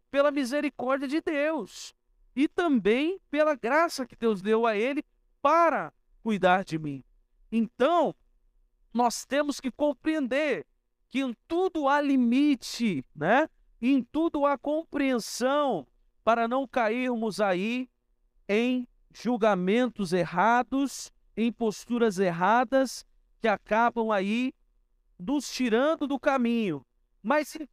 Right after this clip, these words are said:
todos esses julgamentos, nós saímos do caminho, repita comigo, apenas se quisermos. Porque tem gente que, mesmo maltratado, mesmo judiado, mesmo espancado, não sai do caminho.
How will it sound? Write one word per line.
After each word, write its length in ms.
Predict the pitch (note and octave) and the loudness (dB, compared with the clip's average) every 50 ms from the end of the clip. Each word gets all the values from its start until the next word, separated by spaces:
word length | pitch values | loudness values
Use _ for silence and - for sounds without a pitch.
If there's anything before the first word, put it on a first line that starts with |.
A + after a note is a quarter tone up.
| _ | _
todos 520 | - F#4 F#4+ G4+ G#4 G4 - E4+ D4 A3+ F#3+ | -4 -2 0 0 0 -2 -2 -4 -4 -4 -2
esses 380 | C4 D4+ D#4+ D4+ - C#4 C4 | -2 -2 -2 -4 -4 -4 -4
julgamentos, 760 | G3 F#3+ C4+ C4 A3+ A#3+ G#3 F#3 F#3 G3+ A#3+ D4 D#4+ D4 A#3 _ _ _ _ _ _ _ _ _ _ _ _ _ _ _ _ _ _ _ _ _ _ F#3+ A3 _ _ _ | -2 -2 -2 -2 0 0 -2 -2 -2 -2 0 0 0 -2 -4 _ _ _ _ _ _ _ _ _ _ _ _ _ _ _ _ _ _ _ _ _ _ _ _ _ _ _
nós 280 | - A#3 C4 C#4+ C#4 - | -2 2 2 2 2 0
saímos 840 | - - - C4+ B3 A#3 A#3 A#3 C#4 D#4+ F4 F4+ D#4+ D#4 D4 A#3+ | -2 0 2 2 4 4 4 4 4 2 2 2 0 -2 -2 -4
do 160 | G#3 C4+ C4+ C4 | -4 -4 -4 0
caminho, 760 | - A#3+ G#3+ G#3 G#3 A3 A#3+ C4 C#4 D4+ E4+ F#4 F#4+ F4+ - _ _ _ _ _ _ _ | 0 2 2 2 2 2 0 0 0 2 2 2 0 0 -4 _ _ _ _ _ _ _
repita 400 | - A#3 - - G3+ G3+ B3+ A#3+ | -2 0 0 0 0 0 0 -2
comigo, 440 | - A#3 G#3 G3 F#3 E3+ D#3 C#3 G3 | -2 -4 -4 -2 -2 -2 0 2 0
apenas 880 | B3 B3+ - A#3 A#3 B3 C#4 D4 E4+ F4+ F4 - - - - - - _ _ _ _ _ _ _ _ _ _ _ - | 0 2 2 0 2 2 2 2 2 0 0 -4 -10 -14 -14 -16 -20 _ _ _ _ _ _ _ _ _ _ _ -20
se 180 | - - A#3 A#3+ | -8 -6 -6 -4
quisermos. 960 | - D4 C#4+ A3+ A3 A#3+ A3 G3+ F#3+ F3 - - - - - - - - _ _ _ _ _ _ _ _ _ _ _ _ _ _ _ _ _ _ _ _ _ _ _ _ _ _ _ _ _ _ _ _ _ _ _ _ _ _ - | -2 -2 -2 0 0 0 0 0 0 -4 -8 -12 -18 -20 -20 -20 -20 -20 _ _ _ _ _ _ _ _ _ _ _ _ _ _ _ _ _ _ _ _ _ _ _ _ _ _ _ _ _ _ _ _ _ _ _ _ _ _ -8
Porque 260 | B3 B3 - C4 C4 | -8 -4 -2 -2 -2
tem 280 | - - D#4+ D#4+ D#4 C4+ | -2 -2 0 0 0 0
gente 340 | G#3 B3 A#3+ A#3+ F#3+ - | 0 0 -2 -2 -4 -4
que, 100 | - - | -2 0
mesmo 360 | A#3+ A#3+ C4+ D#4+ E4 A#3+ C4 C4 | 0 2 2 0 0 -2 0 0
maltratado, 680 | C#4+ C#4+ C4+ - C4+ C4+ C4+ - - A#3+ A3+ A3 G3 | 2 2 2 0 0 -2 0 0 0 2 2 0 0
mesmo 280 | A3 B3 C#4+ D4 C4 C4+ | 0 0 0 0 0 -2
judiado, 400 | A#3 C4+ A3 G#3 B3+ B3 A#3+ A#3+ | -4 -4 -4 -2 0 0 0 0
mesmo 160 | B3+ C#4+ D4 | -2 -2 -4
espancado, 480 | B3 - - C4 B3 - B3+ C4 C4+ - | -4 -6 -6 -6 -4 -2 -2 -2 -2 -4
não 80 | _ - | _ -12
sai 240 | - - C4+ C4 | -8 -6 -6 -6
do 100 | C4+ - | -6 -6
caminho. 460 | - - D4+ C4+ - B3+ B3+ B3+ B3 | -8 -8 -8 -6 -8 -12 -16 -18 -20